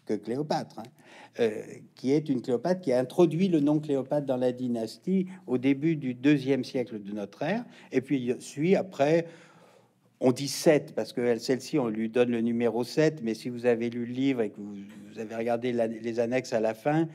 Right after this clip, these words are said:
en fait, elles sont huit ou neuf, mais il y en a qui n'ont pas de numéro. Donc, on va pas s'amuser à les renuméroter sans arrêt, parce que sinon, on ne s'y retrouverait absolument plus. Donc, euh, les femmes portent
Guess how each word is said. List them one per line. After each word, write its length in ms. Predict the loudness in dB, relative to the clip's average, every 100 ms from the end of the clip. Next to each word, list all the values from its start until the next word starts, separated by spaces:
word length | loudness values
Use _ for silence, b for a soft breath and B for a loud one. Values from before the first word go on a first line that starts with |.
| B B
en 120 | -10 -2
fait, 280 | 0 2
elles 140 | 0 0
sont 160 | -2
huit 240 | -2 -4 -6
ou 80 | 0
neuf, 320 | 2 0 -2
mais 120 | -6
il 80 | -4
y 100 | -2
en 140 | -2 2
a 160 | 0
qui 120 | 0
n'ont 100 | -8
pas 140 | -2 -2
de 80 | -2
numéro. 440 | -2 0 0 -2 -6 B B
Donc, 200 | -6 -6
on 80 | 2
va 120 | 2
pas 140 | 4 2
s'amuser 460 | 2 0 0 2
à 80 | 2
les 120 | 2
renuméroter 1000 | 2 2 4 2 2 0 -4 -4 -4 -4 B B
sans 240 | -8 -2 -2
arrêt, 240 | 0 -2
parce 160 | -2 -4
que 60 |
sinon, 160 | -4 -4
on 60 | -4
ne 40 |
s'y 140 | -4
retrouverait 480 | -8 -8 -12 -10 -10
absolument 540 | -10 -10 -8 -6 -6 -8
plus. 260 | -10 -20 -20 B B B B B
Donc, 360 | 6 6 4 -10 -4
euh, 380 | 0 2 0 -2 -12 -8
les 180 | 0 0
femmes 400 | 2 2 2 2
portent 260 | 0 -2